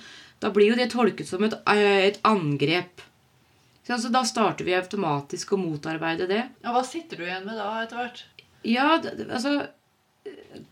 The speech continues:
Speaker 1: det, det tenker jeg må jo være veldig, veldig frustrerende, da, fordi at, eh, det vil jo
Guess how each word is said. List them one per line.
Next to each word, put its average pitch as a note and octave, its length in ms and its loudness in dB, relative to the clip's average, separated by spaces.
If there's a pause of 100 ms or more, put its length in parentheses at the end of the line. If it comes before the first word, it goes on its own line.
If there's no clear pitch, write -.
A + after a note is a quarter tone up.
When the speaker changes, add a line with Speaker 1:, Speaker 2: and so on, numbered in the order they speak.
(120)
Speaker 1:
det, B3+ 220 -4 (340)
det A#3 100 -6
tenker A#3+ 300 -2
jeg A#3 60 2
må B3 100 2
jo B3 80 0
være B3 240 4
veldig, A3 240 2
veldig A3 240 2
frustrerende, G#3 640 2
da, E4 140 2
fordi C4+ 240 -2
at, A#3+ 400 -2 (800)
eh, G#3+ 1120 2
det G#3+ 120 -2
vil B3+ 180 0
jo C4 60 -2